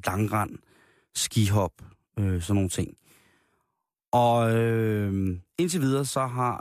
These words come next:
øh, har, har, har Norge jo altså vundet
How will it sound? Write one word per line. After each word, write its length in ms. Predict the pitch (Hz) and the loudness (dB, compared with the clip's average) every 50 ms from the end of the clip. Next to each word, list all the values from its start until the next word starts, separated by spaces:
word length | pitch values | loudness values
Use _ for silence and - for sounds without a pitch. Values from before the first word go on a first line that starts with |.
| 104 | -2
øh, 680 | 113 110 104 104 101 98 92 92 90 90 90 87 87 87 - _ _ _ _ _ _ _ _ _ _ _ _ _ _ _ _ _ _ | -2 0 0 0 0 0 -2 -2 -2 -4 -4 -6 -8 -10 -12 _ _ _ _ _ _ _ _ _ _ _ _ _ _ _ _ _ _
har, 220 | - 107 107 - | -2 -2 -2 -2
har, 100 | 95 101 - | -4 -6 -4
har 160 | 98 101 101 | -2 -2 0
Norge 400 | 101 101 90 92 117 143 143 135 | 0 2 2 2 0 0 0 0
jo 120 | 123 113 101 | 0 0 0
altså 160 | 95 92 107 | -2 -4 -4
vundet 440 | 95 95 95 101 117 120 117 - | -2 -2 0 0 0 -2 -4 -6